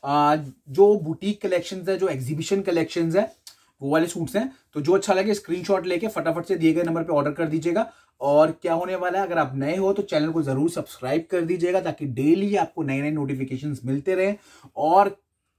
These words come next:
दोस्तों, क्या है कि आजकल क्या हो रहा है कि variety बहुत कम आ रही है, limited variety आ रही है, तो इस चीज़ का ध्यान रखिएगा।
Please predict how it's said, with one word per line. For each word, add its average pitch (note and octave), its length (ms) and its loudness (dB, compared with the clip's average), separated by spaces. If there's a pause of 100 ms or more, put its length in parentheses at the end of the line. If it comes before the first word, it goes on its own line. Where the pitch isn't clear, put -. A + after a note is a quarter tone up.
(180)
दोस्तों, E3 340 2
क्या G3 220 2
है E3+ 200 2
कि F#3+ 200 -4
आजकल E3 480 -2
क्या F3 180 0
हो E3 140 4
रहा E3+ 100 2
है F3 60 2
कि E3+ 160 -8
variety D3 420 -2
बहुत C3 340 0 (120)
कम D#3+ 200 -2
आ F3 80 4
रही E3 140 4
है, F#3 60 4
limited D#3+ 420 0
variety E3+ 280 4
आ E3 40 6
रही E3 80 2
है, F3 60 -2
तो F3+ 80 0
इस E3 120 -2
चीज़ D#3+ 120 -14
का - 80 -4
ध्यान C3 260 -4
रखिएगा। D#3+ 360 -4